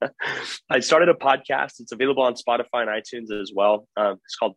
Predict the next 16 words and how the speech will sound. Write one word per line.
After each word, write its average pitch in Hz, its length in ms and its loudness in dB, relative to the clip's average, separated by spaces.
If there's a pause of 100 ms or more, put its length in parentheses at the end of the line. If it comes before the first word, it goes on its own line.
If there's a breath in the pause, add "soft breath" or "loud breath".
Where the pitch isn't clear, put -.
(100)
Kids 120 380 -2
Men 110 300 -2 (160)
U, 107 460 -2 (500 soft breath)
or 101 100 0
Kids 127 320 -2
Men 117 220 2
University. 117 840 -2 (560 soft breath)
Um, 104 380 2 (400)
and 117 120 -4
the 123 40 0
idea 131 300 0
behind 127 340 -2
it 123 120 -2
is 107 100 -14
that 113 140 0
I, 113 140 2